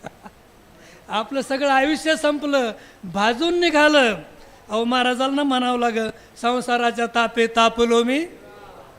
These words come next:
तुमच्या आमच्यासाठी का होईना म्हणावं लागलं ना त्यांना, "करीत आहे सेवा कुटुंबाची." म्हणून, "अथवा निदाने प्रगटले आणि खादिरांगार खोळे भरिले,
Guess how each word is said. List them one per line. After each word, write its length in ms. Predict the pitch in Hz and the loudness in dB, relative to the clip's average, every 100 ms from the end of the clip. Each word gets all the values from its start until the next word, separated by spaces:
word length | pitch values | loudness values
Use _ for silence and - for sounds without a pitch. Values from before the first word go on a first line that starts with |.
| - - | -20 -8
तुमच्या 340 | 233 254 269 | -6 -4 -2
आमच्यासाठी 640 | 262 269 262 269 269 269 277 | -2 -2 -4 -4 -4 -4 -6
का 100 | 269 | -4
होईना 240 | 247 254 | -4 -4
म्हणावं 360 | 247 233 254 269 | -4 -4 -4 -4
लागलं 300 | 277 285 285 | -4 -4 -4
ना 60 | 285 | -4
त्यांना, 460 | 277 254 233 175 139 - 269 - 247 254 254 - - | -6 -4 -6 -6 -10 -20 -20 -20 -18 -18 -18 -14 -4
"करीत 300 | 240 262 254 | -2 -2 2
आहे 340 | 247 240 233 | 4 6 4
सेवा 320 | 233 233 226 220 | 2 0 2 2
कुटुंबाची." 800 | 220 220 220 208 196 180 190 165 - - - | 0 -6 -6 -6 -6 -6 -10 -12 -16 -20 -14
म्हणून, 240 | 175 190 165 - 185 | -10 -10 -12 -12 -6
"अथवा 380 | 214 240 240 | -4 -2 -2
निदाने 560 | 233 240 233 233 233 240 | -2 -4 -2 -2 0 -2
प्रगटले 800 | 233 226 220 233 247 262 262 214 - - - | -2 -2 0 0 0 2 2 -2 -12 -20 -8
आणि 260 | 190 226 226 | -4 -4 -4
खादिरांगार 840 | - 196 220 247 247 262 247 277 311 302 - - - - - | -2 -2 0 2 2 2 2 2 2 -2 -10 -20 -20 -20 -4
खोळे 360 | 208 269 311 311 | 2 6 8 8
भरिले, 480 | 262 269 254 240 | 6 6 6 4